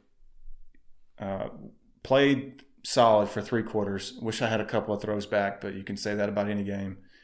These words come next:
And then fourth quarter, man, you know, it was, I don't think anybody had us in that game.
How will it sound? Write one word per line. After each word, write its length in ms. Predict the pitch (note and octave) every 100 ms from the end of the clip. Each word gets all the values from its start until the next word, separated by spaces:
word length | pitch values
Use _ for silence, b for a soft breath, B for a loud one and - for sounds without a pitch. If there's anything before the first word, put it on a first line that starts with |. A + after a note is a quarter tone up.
| b -
And 180 | G2+ G#2+
then 180 | A#2 A#2+
fourth 300 | C#3+ C#3 C#3+
quarter, 280 | C3+ D3
man, 420 | A#2 A#2 B2 B2 -
you 80 | G#2+
know, 200 | G#2+ A2+
it 100 | G#2
was, 420 | G#2+ G#2 - - - _ _ _ _ _ - - - _ -
I 100 | D3+
don't 140 | D3+
think 160 | B2 A#2
anybody 320 | C3 A#2+ G2+
had 200 | A2 A2
us 120 | F#2+
in 140 | A2+ G#2+
that 160 | F#2+
game. 400 | G#2 G#2 F#2+ F2+